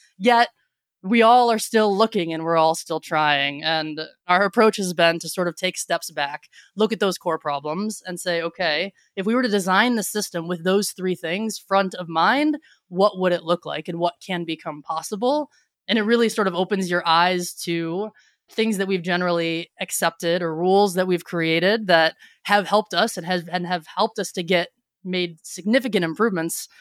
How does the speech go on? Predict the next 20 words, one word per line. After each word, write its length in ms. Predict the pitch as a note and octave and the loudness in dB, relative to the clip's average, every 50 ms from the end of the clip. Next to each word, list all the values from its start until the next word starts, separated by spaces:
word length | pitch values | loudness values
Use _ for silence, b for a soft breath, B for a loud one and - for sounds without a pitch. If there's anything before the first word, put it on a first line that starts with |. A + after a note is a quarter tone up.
| b b b | b b b
along 320 | F3 E3 E3 E3 E3 E3+ | -2 0 0 0 0 0
the 80 | D#3 D3+ | -2 0
way. 420 | D3+ D#3 F3 A3 C#4 D4+ D#4 C#4+ - _ _ _ _ _ - | 2 2 4 4 2 0 -2 -6 -10 _ _ _ _ _ -8
But 100 | G3 F#3+ | -4 -4
we're 100 | F#3 F3+ | -2 0
kind 160 | - A#3 A3 | 2 2 2
of 100 | G#3 F3+ | 2 2
reaching 400 | F#3+ A3 A3+ - - G#3+ G3+ G3 | 2 2 2 2 2 0 0 2
the 80 | F#3 F3+ | 0 0
maximum 680 | F3+ F3+ F3+ F#3 - - F#3+ E3+ E3 D#3+ D#3+ E3 E3 F3 | 2 2 0 0 -2 -6 -6 -4 -2 -2 -2 -2 -4 -4
of 120 | F3 F3 | -4 -4
what 120 | F3 F3+ | -4 -2
we're 120 | F3+ F3+ F3 | -2 -2 -2
gonna 220 | E3 E3 E3 E3+ | -2 -2 -4 -6
achieve 320 | E3+ - - - F3+ F#3+ E3+ | -8 -8 -6 -4 -2 -2 -2
there. 240 | E3+ D3+ D#3+ F3 | -2 -2 0 0
And 80 | F#3 E3+ | 0 -2
it's 160 | E3+ - - | -4 -6 -2
time 240 | - F3+ E3+ E3+ F3 | 0 2 2 2 2
to, 380 | F3 E3+ E3 E3 E3 E3 E3 | 0 0 2 2 0 -2 -2